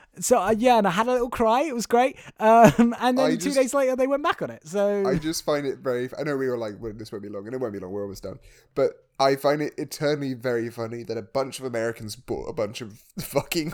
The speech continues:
Speaker 2: like, teams in Europe, and then were like, "How do we make this more European? Uh, how do we make this sport more American?" And, uh, no one in the fucking world liked it, except
Speaker 1: No.
Speaker 2: my dad.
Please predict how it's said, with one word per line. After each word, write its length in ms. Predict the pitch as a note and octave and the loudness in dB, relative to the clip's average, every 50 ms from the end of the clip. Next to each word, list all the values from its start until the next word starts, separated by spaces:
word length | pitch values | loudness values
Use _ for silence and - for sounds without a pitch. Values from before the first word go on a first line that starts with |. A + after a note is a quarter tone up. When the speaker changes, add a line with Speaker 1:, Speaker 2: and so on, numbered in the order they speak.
| - - | -6 -4
Speaker 2:
like, 420 | F#3 F#3+ - - G3 - - - | -4 -4 -6 -8 -14 -14 -10 -6
teams 640 | - - E3 E3 D#3+ D#3 D#3 C#3 C#3 D3 D#3 D3 - - | -4 -2 -2 -2 -4 -6 -8 -10 -10 -10 -10 -8 -6 -4
in 220 | C#3 C3+ C3 B2+ | -4 -4 -4 -2
Europe, 440 | A#2 B2 B2+ B2 A#2+ A#2 A#2 - - - - - - - - | -2 0 0 2 0 0 -2 -4 -8 -20 -20 -20 -20 -10 -4
and 140 | - C3+ C3 | -4 -2 -2
then 100 | C3+ C3+ | -2 -2
were 120 | C3+ C3+ C3 | -2 -2 -2
like, 220 | A#2+ A#2 A2 - | -2 -2 -4 -6
"How 200 | - - C#3 C3 | -6 -4 -2 -2
do 60 | C3+ | -2
we 100 | C3 C3+ | -2 -2
make 160 | C3 C3+ C#3 C3 | 0 -2 -2 -2
this 180 | A#2 A2+ - | -4 -6 -6
more 200 | - C#3 B2+ A#2+ | -6 -4 -4 -2
European? 720 | A#2+ B2 A#2+ A#2 G#2+ - - C#3+ C#3 C3 A#2 A#2 G#2+ A2+ - _ _ _ _ - | -2 -2 -2 -2 -4 -6 -6 -4 -4 -2 -2 -4 -6 -8 -14 _ _ _ _ -4
Uh, 100 | - B2+ | -2 0
how 100 | C#3 D#3 | 2 2
do 60 | D#3+ | 2
we 20 | D3+ D#3 | 2 0
make 100 | D3+ C3 | 0 -2
this 120 | C3+ - | -2 -4
sport 300 | - - D3 C3 B2 - | -4 -4 -4 -4 -4 -4
more 160 | B2+ A#2+ A2+ | -4 -6 -4
American?" 500 | A2+ C3 C3+ C3+ B2 A#2+ - A2 A2 - _ _ _ _ - - _ - | -4 -2 -2 -4 -4 -6 -8 -12 -12 -14 _ _ _ _ -20 -20 _ -8
And, 400 | A2+ A#2 A#2+ A#2+ A#2+ A#2 A#2+ A2+ B2 | -6 -4 -4 -4 -6 -8 -8 -4 -2
uh, 280 | A#2+ A#2 A#2 A#2 A2 - - - D#3+ - | 0 0 0 0 -2 -6 -12 -18 -16 -8
no 240 | C#3+ D#3 D#3 D#3 D3+ | 0 2 4 4 4
one 120 | D3+ D#3 | 4 2
in 100 | D3+ D3 | 0 -2
the 80 | C3 A2 | -4 -6
fucking 480 | - - - G2+ - - - G#2 F#2+ A2+ | -6 -6 -8 -8 -8 -8 -12 -14 -10 -8
world 240 | A#2 G#2+ G2+ G2 G2+ | -6 -6 -6 -8 -10
liked 260 | G2 G2+ - - - | -12 -12 -12 -12 -12
it, 160 | A2 A#2 - _ _ - | -12 -12 -12 _ _ -4
except 420 | - C3+ - - F#3+ F#3+ F3+ - - | -4 -4 -2 2 4 4 4 4 2
Speaker 1:
No. 40 | B2 B2 | -2 -8
Speaker 2:
my 40 | |
dad. 340 | G2+ - F#2+ G2 - - - | -8 -8 -8 -8 -10 -12 -16